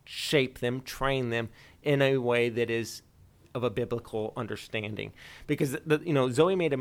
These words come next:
comment earlier about us pulling our children out.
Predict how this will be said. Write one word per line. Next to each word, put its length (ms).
comment 380
earlier 320
about 220
us 140
pulling 340
our 100
children 420
out. 220